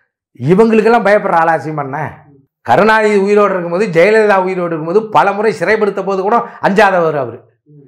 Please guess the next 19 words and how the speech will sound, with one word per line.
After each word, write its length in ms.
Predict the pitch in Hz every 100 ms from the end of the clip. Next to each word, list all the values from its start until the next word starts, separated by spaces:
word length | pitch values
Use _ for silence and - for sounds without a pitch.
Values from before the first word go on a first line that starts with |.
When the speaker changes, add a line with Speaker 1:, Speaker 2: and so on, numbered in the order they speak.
| _ _
Speaker 1:
தன்னுடைய 420 | 139 151 135 127
பேச்சு, 520 | 175 208 180 151 117
இப்ப 160 | - 110
கருத்தை 460 | 98 156 214 208 165
சொல்லுவதற்கு 840 | 170 185 156 117 131 196 208 - - _ _ _
ஒரு 180 | 131 147
இயக்குனரா 520 | 180 202 196 175 147
இருந்து 220 | 127 151
முதல் 280 | 180 160 170
முதல்ல 260 | 180 190 180
ராமேஸ்வரத்தில் 560 | 160 180 143 139 131
கைது 220 | 139 175
செய்யப்பட்டு, 720 | 139 135 117 - - 165 190 - - _
தொடர்ந்து, 460 | 156 180 226 233 175
தொடர்ந்து 380 | 180 220 240
கைது 200 | 214 196
செய்யப்பட்டு, 840 | 202 160 143 - - 185 202 - -
இன்றைக்கு 460 | 127 196 208 208 196
இருக்கிற 580 | 214 202 185 160 143